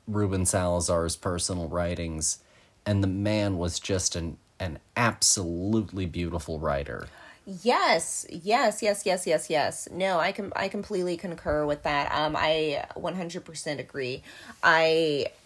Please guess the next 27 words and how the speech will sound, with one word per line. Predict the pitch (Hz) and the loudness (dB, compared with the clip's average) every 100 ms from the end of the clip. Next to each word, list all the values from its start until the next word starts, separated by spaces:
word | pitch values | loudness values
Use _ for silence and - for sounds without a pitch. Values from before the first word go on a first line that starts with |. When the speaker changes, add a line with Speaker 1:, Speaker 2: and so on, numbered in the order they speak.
| - - - - _ | -20 -20 -20 -20 _
Speaker 2:
I | 165 175 | 8 10
loved | 175 170 175 | 8 6 6
his | 202 196 175 | 0 -2 0
little | 175 160 156 - - | 2 2 0 -14 0
blips | 165 151 - - - - | 2 2 0 -6 -6 -4
into | 170 175 175 | -2 -2 -2
his, | 190 160 - | -2 -2 -2
into | - 180 175 180 | -2 -4 -2 -2
his | 156 147 | -2 -2
mind | 143 147 139 | -2 -2 -4
because, | 139 156 170 156 | -8 -6 -4 0
like, | 160 143 - - _ _ _ _ _ _ _ _ _ - _ - - | 2 2 -4 -16 _ _ _ _ _ _ _ _ _ -20 _ -16 -8
th-, | 196 - | -6 0
the | 196 202 | 4 4
one | 190 202 | 4 2
that | 220 | 2
really | 185 170 170 | 2 2 0
killed | 196 147 143 | 0 -2 -2
me | 151 135 | -4 -6
was | 131 143 135 135 - | 0 2 2 0 -6
the | - | -8
one | 156 - 147 139 | -8 -4 -4 -4
where | 139 143 | -4 -8
he | 147 143 | -8 -8
was | 139 135 127 - - - _ _ _ | -4 -4 -6 -8 -10 -16 _ _ _
talking | - 165 156 156 | 0 2 2 -4
about | 143 131 135 127 127 | -2 0 0 -2 -4